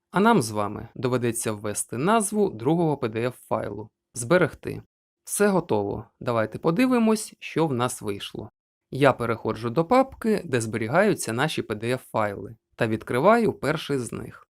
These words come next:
Зменшимо сторінку, щоб її було повністю видно на екрані. Подивіться, Word сам визначив, які сторінки слід розмістити на кожному розвороті. На першому аркуші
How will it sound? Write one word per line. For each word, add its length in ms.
Зменшимо 560
сторінку, 640
щоб 260
її 240
було 260
повністю 680
видно 320
на 180
екрані. 520
Подивіться, 720
Word 260
сам 380
визначив, 640
які 280
сторінки 680
слід 240
розмістити 640
на 120
кожному 460
розвороті. 680
На 120
першому 480
аркуші 640